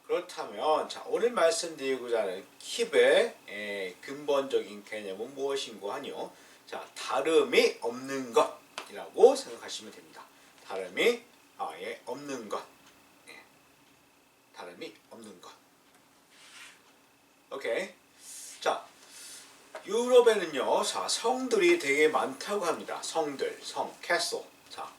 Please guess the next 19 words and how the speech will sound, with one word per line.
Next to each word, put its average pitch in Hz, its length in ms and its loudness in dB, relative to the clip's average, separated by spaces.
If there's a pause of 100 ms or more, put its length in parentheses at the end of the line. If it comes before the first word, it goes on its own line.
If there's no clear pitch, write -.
(260)
성이 135 380 0 (300)
엄청나게 135 540 -2
많대요. 101 560 -8 (320)
예, - 80 -20
그래서, - 460 -2 (540)
어, 143 680 -2 (1800)
우리나라 180 460 -2
돈으로 131 400 -4
한 175 220 -6
몇 226 160 -2
억 226 200 -10
정도만 190 1160 2
돼도 165 640 4 (360)
살 120 160 -4
수 151 120 -8
있는 135 220 -6
성이 120 460 -2
있다고 120 480 -4
합니다. 117 340 -12